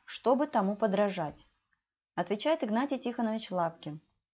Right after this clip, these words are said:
Во всей Библии только один раз встречается это словосочетание.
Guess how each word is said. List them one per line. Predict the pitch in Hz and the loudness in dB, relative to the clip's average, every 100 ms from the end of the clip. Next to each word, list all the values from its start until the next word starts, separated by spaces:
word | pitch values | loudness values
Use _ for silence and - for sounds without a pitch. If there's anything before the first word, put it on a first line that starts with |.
| _ _ _ _ _ _ - | _ _ _ _ _ _ 4
Во | 190 | 4
всей | 202 330 330 | 4 4 4
Библии | 240 269 226 247 | 6 6 4 4
только | 240 240 214 | 4 4 6
один | 202 185 196 | 4 4 4
раз | 190 226 - | 4 4 0
встречается | - 202 196 - 190 220 - - | -6 -4 -2 2 4 4 0 -2
это | 185 196 190 | 0 2 0
словосочетание. | 190 190 185 185 185 190 196 185 156 | 2 2 2 0 -6 -6 -2 -2 -2